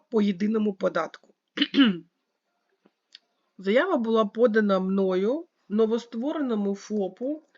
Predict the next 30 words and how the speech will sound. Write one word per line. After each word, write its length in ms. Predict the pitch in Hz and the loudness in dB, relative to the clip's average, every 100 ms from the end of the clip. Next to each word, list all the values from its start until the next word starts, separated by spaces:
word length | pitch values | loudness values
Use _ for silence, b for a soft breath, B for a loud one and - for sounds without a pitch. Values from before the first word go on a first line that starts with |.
| b b | b b
у 100 | 208 | -8
зв'язку 440 | 202 208 208 - 196 | -4 -4 -6 -10 -12
з 100 | - | -8
тим, 260 | 202 294 | -6 -6
що 200 | - 208 | -6 -6
в 40 | 196 | -2
нього 300 | 220 208 185 | -2 -2 -4
були 380 | 180 185 180 | -6 -6 -6
борги, 760 | 156 160 233 214 185 180 262 349 | -6 -2 0 0 -2 -4 -4 -6
йому 420 | 220 185 208 294 | -4 0 2 0
відмовили 800 | 262 220 240 262 190 156 120 87 _ _ _ B B B B B | 0 0 0 2 0 -2 -6 -10 _ _ _ B B B B B
при 220 | 208 240 240 | 2 4 4
реєстрації 840 | 226 208 - 208 269 - 240 226 | 2 -2 -4 -6 -6 -6 -8 -8
фоп. 380 | - 165 139 _ _ | -8 -10 -10 _ _
Прошу 420 | 220 294 - 202 | -4 -4 -6 -6
також 440 | 202 175 160 160 | -4 -4 -8 -14
бути 380 | 170 180 190 170 | -10 -8 -6 -8
уважними, 680 | 165 165 208 262 254 240 233 B B B B | -8 -4 -2 -2 -2 -2 -4 B B B B
перевіряйте, 840 | 214 226 208 185 196 226 240 247 - B B 180 | 2 4 4 0 0 0 -2 -4 -6 B B -4
бо 180 | 202 | -2
ви 200 | 214 247 | 0 -2
йдете 340 | 226 214 202 196 | 0 0 0 -2
реєструвати 680 | 202 196 220 214 208 202 185 | -2 -4 -4 -2 -2 -4 -8
через 320 | - 196 190 | -8 -8 -8
портал 500 | - 196 - 196 180 | -6 -6 0 0 0
Дія 300 | 175 180 180 | -6 -4 -4
фоп 340 | - 269 330 - B B B | -2 -2 -2 -8 B B B
і 140 | 240 254 | -4 0
не 180 | 233 | 0
знаєте, 640 | 208 202 185 170 151 151 | -2 -2 -2 -2 -4 -6